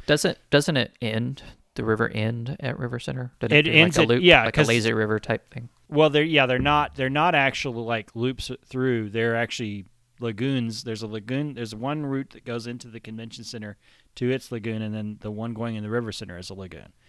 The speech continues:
Speaker 1: Oh, okay.
Speaker 2: So they're, they're, they're extensions off. They're like a Y extension off of the, the main Riverwalk, which is a big loop.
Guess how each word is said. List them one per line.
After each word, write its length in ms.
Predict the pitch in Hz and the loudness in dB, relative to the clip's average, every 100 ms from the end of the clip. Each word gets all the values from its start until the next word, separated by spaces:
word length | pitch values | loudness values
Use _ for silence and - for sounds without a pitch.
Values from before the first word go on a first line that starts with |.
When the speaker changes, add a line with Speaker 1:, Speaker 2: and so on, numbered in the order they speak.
| - - | -16 -8
Speaker 1:
Oh, 120 | - - | -6 -6
okay. 200 | - - - | -8 -10 -8
Speaker 2:
So 360 | - 135 123 123 | -2 0 -2 -2
they're, 200 | 127 120 | -4 -2
they're, 280 | 120 117 | -4 -6
they're 180 | 113 117 | -6 -6
extensions 640 | 110 - 165 143 131 117 110 | -6 -2 -2 -2 -4 -6 -8
off. 400 | - 117 110 - - | -4 -2 -2 -6 -14
They're 160 | 110 | -10
like 180 | 107 98 | -10 -10
a 40 | |
Y 260 | 98 113 120 | -4 0 2
extension 480 | 104 - 101 - 104 | 0 -8 -12 -10 -10
off 220 | 101 - | -10 -10
of 160 | 95 87 | -14 -14
the, 220 | 87 82 _ | -16 -18 _
the 140 | - 101 | -10 -6
main 260 | 104 104 | -4 -4
Riverwalk, 360 | 95 87 85 85 | -6 -10 -12 -6
which 180 | 123 110 | -4 -4
is 100 | 98 | -6
a 60 | 98 | -8
big 240 | 95 85 | -10 -12
loop. 280 | 82 78 | -16 -16